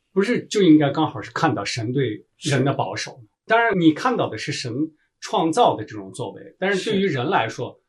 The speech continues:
Speaker 1: 他不光是看到这个创造，或者是说你说失而复得的地也好，或者，但是其实我看到，我就觉得就是，是神对他所应许的这些的事情的保守。
Speaker 2: 他一步一步在实现他的应许。
Speaker 1: 嗯。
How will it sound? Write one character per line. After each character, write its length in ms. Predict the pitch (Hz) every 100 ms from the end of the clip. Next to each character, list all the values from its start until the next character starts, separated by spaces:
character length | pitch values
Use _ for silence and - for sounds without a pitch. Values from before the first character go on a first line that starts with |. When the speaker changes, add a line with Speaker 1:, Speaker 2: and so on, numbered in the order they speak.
| _
Speaker 1:
他 120 | - 165
不 160 | 180
光 240 | 170 165 165
是 120 | 131
看 280 | - 147 107
到 160 | 104
这 140 | 101 127
个 140 | 110
创 260 | - 156 135
造， 160 | 143 123
或 160 | -
者 140 | 120 107
是 140 | 127
说 180 | 120 117
你 80 | 101
说 180 | 127
失 180 | 127 -
而 140 | 131 -
复 120 | 151
得 160 | 123 123
的 100 | 143
地 220 | 170 120
也 160 | 104
好， 220 | 95 113 -
或 120 | 139
者， 80 | 117 - - -
但 100 | 185
是 100 | 185
其 60 | -
实 80 | 202
我 240 | 156 95
看 220 | - 156
到， 160 | 120 104
我 120 | 123
就 100 | 117
觉 160 | 135 120
得 100 | 120
就 180 | - 123
是， 80 | - _
是 160 | - 160
神 260 | - 117 147
对 260 | 160 - _ _ _ -
他 200 | 156 180
所 240 | 175 123
应 200 | 123 180
许 160 | 123 -
的 120 | 113
这 120 | 113
些 200 | 120 123
的 120 | 117 104
事 200 | - 104
情 160 | 127
的 60 | -
保 180 | - -
守。 160 | - -
Speaker 2:
他 160 | - 214
一 160 | 240 240
步 180 | 247 247
一 140 | 165
步 200 | 156 160
在 140 | 156 135
实 320 | - - 156
现 320 | - 226 127
他 160 | - 143
的 100 | 151
应 220 | 143 190
许。 240 | - - - -
Speaker 1:
嗯。 240 | 131 110